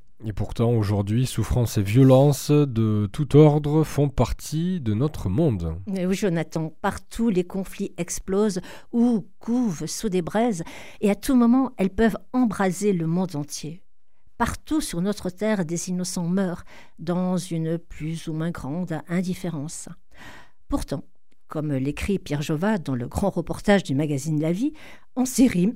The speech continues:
Speaker 2: la vie revient petit à petit. Dévasté par quatorze années de guerre civile, le pays émerge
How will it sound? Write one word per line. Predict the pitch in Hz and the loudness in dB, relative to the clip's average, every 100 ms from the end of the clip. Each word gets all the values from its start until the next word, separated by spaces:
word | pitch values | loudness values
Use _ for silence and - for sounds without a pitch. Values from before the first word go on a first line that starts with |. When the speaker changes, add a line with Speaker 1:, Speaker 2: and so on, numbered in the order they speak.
| - | -2
Speaker 2:
la | 190 165 - | 0 0 2
vie | 147 240 - | 2 0 0
revient | 151 135 151 202 - - | -4 0 2 0 0 0
petit | 247 247 175 | 2 2 -2
à | 120 | -4
petit. | - - - - - - - - - - - - 208 | -6 -14 -16 -16 -18 -18 -16 -16 -16 -18 -18 -12 -2
Dévasté | 226 226 254 - 311 | 4 6 4 2 2
par | 311 143 - | 2 -4 -4
quatorze | - 214 240 240 170 | 0 2 4 4 2
années | 175 226 | 2 2
de | 123 | 0
guerre | 143 - | -2 -2
civile, | - 135 120 131 160 - - | -4 -8 -8 -6 -6 -10 -10
le | 160 | -10
pays | - 196 208 - | 0 2 2 2
émerge | 190 175 175 214 | 4 4 4 0